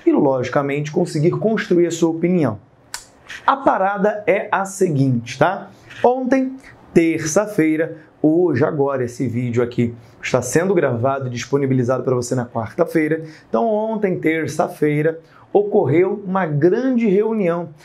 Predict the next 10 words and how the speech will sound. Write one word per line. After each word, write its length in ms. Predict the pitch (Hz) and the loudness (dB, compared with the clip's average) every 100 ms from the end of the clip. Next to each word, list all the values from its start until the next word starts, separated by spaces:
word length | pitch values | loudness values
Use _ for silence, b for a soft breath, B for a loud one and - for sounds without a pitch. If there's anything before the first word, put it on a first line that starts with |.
| B | B
aliás, 420 | 135 131 147 175 147 | 0 0 0 0 0
uma 100 | 131 | 0
reunião 460 | 151 151 151 151 | 2 2 2 2
extraordinária 1080 | 170 208 - 190 160 139 143 185 143 139 139 B B B | 0 -2 -2 0 2 2 0 0 0 -2 -4 B B B
sobre 680 | - 190 202 190 233 233 - - | -4 2 2 4 2 -2 -10 -2
o 60 | 156 | 2
grande 520 | 143 196 269 302 254 | 4 4 2 2 2
debate 520 | 220 160 170 190 175 | 2 0 0 -2 -4
da 160 | 185 190 | -4 -2
guerra 500 | 143 160 170 113 | 0 0 0 -4